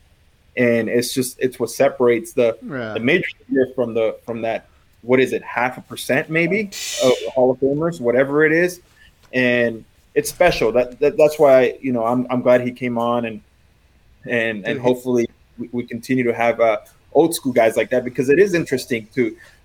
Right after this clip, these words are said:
Speaker 1: to, to listen to, uh, to guys', uh, old school stories like that, and, and, and how they, how they, uh, used to view, how they viewed their game and how they view it now when, when they see it on T V.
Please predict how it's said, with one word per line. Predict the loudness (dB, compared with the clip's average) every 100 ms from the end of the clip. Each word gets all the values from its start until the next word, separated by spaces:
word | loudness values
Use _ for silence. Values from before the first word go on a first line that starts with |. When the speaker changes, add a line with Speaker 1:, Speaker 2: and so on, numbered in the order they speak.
| _ -6
Speaker 1:
to, | -4 -2
to | 0
listen | 2 2 0 -4 0
to, | 4 8
uh, | 8 6
to | 0 -4
guys', | 4 6 6 4 0 -6 -6 -4
uh, | -2 0 0 0 -4 -4
old | -4 -4
school | -10 -10
stories | -2 2 4 4 2
like | 0 2
that, | 2 4 0
and, | -4
and, | -8 -10 -10
and | -8 -8 -4
how | 0
they, | 2 2 0 -6 _
how | 0 2
they, | 4 4 4
uh, | 4 4 0
used | -2 -6 -6
to |
view, | -4 0 0 -2 0
how | 4
they | 4
viewed | 4 2 4
their | 6 6
game | 6 4 2 0 -6 _ _ _ _
and | -2 0 0 -2
how | -2 0
they | 0
view | 0 2
it | 0
now | 0 -2 -2
when, | -2 -6 -10
when | -10
they | -10
see | -10 -6 -4
it |
on | -4 -6
T | -8
V. | -8